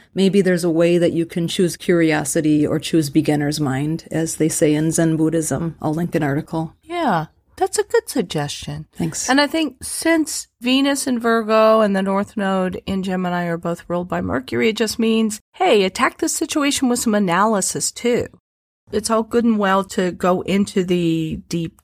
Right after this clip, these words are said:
Speaker 2: dark, invisible with Scorpio, which we still recommend, but I think don't abandon rational thought and analysis altogether. Let Venus lead the way towards the North Node with that. They have that in common, at least.
Speaker 1: Mm-hmm.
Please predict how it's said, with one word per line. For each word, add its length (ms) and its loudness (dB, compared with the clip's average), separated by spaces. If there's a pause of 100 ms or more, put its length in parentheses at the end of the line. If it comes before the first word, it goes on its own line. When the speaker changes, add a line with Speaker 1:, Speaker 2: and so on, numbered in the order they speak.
Speaker 2:
dark, 400 0
invisible 960 0
with 100 2
Scorpio, 520 2
which 240 -2
we 80 0
still 240 0
recommend, 560 0
but 100 2
I 120 0
think 240 0 (380)
don't 260 0
abandon 920 2 (140)
rational 640 2
thought 500 0
and 180 -2
analysis 880 -2 (100)
altogether. 840 2 (420)
Let 300 0
Venus 720 0 (100)
lead 340 2
the 80 6
way 260 2
towards 480 -4
the 100 -4
North 320 -4
Node 300 2
with 180 -2
that. 240 0
They 120 2
have 280 -2
that 200 4
in 100 -4
common, 440 -2
at 220 -8
least. 500 -6
Speaker 1:
Mm-hmm. 500 0